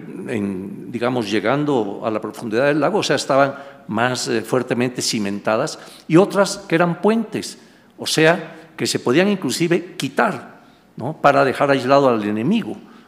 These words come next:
¿no? Entonces era una ciudad muy estratégica, pero como digo, también muy vulnerable. Entonces, ¿qué ocurre? Cuando llega Cortés, este,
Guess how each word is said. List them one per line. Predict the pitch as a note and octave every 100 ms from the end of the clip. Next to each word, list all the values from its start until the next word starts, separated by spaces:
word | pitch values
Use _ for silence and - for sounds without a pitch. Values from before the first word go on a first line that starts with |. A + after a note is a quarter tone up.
| _
¿no? | - D3 - -
Entonces | - A3+ B3+
era |
una | C4 B3+
ciudad | - E3 F#3+
muy | F#3
estratégica, | G3+ A3+ G3 E3+ F3+ F#3+
pero | D3 C3
como | C3+ A#2+
digo, | C#3 F3
también | F3 A2 A#2 A#2+
muy | B2
vulnerable. | A2 G#2+ A2 G3+ F#3 D3+ - - - - -
Entonces, | F3 G#3 G3 - F#3+ - - - _ _
¿qué | D#3+ G3 F#3+
ocurre? | F3+ - B3+ G#3 A2+ - - _ _ _ -
Cuando | C3+ C3+ C3+ B2+
llega | B2 F3+ F3+ F#3+ F#3+ - - - - _ _ _ _ - -
Cortés, | E3+ D#3 G#3 D#3+ C#3 - - - _ - - -
este, | C#3 A#2+ - - B2+ A#2+ A2+ A2+ -